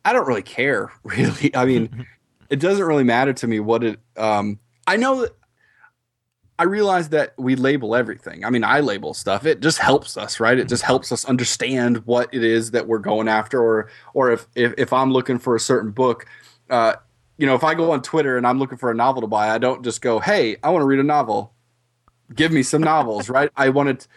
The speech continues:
Speaker 1: I wanna tell you I wanna read this genre novel, and I want it to be, like, a quirky comedy or whatever, and it helps me to label it. So I understand when, when people put the label cartoony on it. Uh, our art, you,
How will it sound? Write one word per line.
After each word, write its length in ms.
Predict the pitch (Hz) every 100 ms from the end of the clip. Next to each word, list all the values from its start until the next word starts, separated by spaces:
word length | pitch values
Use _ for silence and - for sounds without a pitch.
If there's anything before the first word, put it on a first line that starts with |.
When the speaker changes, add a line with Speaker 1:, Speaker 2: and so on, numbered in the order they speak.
| - -
Speaker 1:
I 60 | 135
wanna 140 | 139
tell 160 | 143 135
you 120 | 131
I 40 |
wanna 180 | 123 127
read 200 | 123 117
this 180 | 120 113
genre 520 | - 131 123 117 110
novel, 320 | 110 107 107
and 100 | 110
I 60 | 107
want 140 | 113
it 40 | 110
to 60 |
be, 100 | 110
like, 160 | 107 110
a 60 |
quirky 320 | 107 110 120 120
comedy 440 | 139 139 123 107
or 60 | 113
whatever, 440 | 135 139 131 110
and 80 | 113
it 100 | - -
helps 340 | 127 123 - 120
me 60 |
to 60 | 104
label 300 | 110 107 -
it. 60 |
So 260 | - 120 117 - - - -
I 180 | 196 208
understand 640 | 165 - 120 113 110 107 - _ _ _ _ _ _ _ -
when, 500 | 120 117 113 110 107 - _ _ _ -
when 180 | 127 113
people 300 | - 113 107
put 180 | 120 -
the 80 |
label 300 | 107 104 101
cartoony 520 | - 104 - 117 104 101
on 120 | 104
it. 120 | - - - - _ _ - - _ -
Uh, 220 | 127 123 123
our 180 | 123
art, 300 | - 131 - -
you, 300 | 143 135